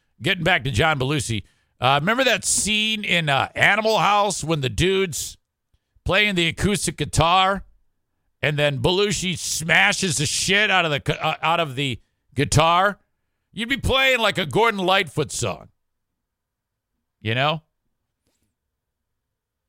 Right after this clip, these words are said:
Very soft vibe to it.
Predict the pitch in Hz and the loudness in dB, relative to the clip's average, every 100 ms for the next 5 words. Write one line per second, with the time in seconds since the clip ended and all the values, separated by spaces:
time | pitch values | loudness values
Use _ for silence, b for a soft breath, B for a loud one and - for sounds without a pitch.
0 | _ _ _ _ _ _ _ _ _ _ | _ _ _ _ _ _ _ _ _ _
1 | _ - 107 196 190 - - - 170 160 | _ -8 0 2 2 0 -2 2 2 2
2 | - - - - _ _ _ _ - 82 | 0 -8 -20 -20 _ _ _ _ -10 -2
3 | 135 143 104 - 52 | 0 0 -2 -10 -16